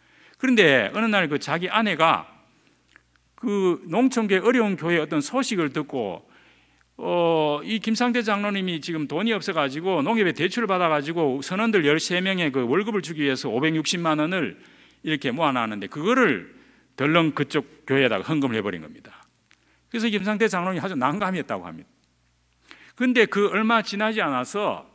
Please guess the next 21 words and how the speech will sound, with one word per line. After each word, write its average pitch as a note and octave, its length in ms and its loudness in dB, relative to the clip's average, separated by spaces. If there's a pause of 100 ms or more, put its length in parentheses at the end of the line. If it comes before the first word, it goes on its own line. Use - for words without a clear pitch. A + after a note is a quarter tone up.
(1040)
그 A#3 100 0
김상태 A#3+ 600 0
장로님의 G#3+ 440 -2
그 D#3+ 160 -10
그물망에 F#3 880 -2 (720)
이 F#3 100 -4
십 - 240 0
킬로가 A#3 380 4
넘는 E3+ 280 0
아주 G3 300 0
큰 - 420 0
방어가 A#3 640 0
오천 G#3 460 2
마리가 F#3+ 540 2 (580)
줄을 C4 300 6
서서 F#3+ 360 6
그 C#3+ 380 2
그물 D3+ 240 2
속으로 A#2 240 -2
들어온다는 G2+ 520 -8
겁니다. - 200 -20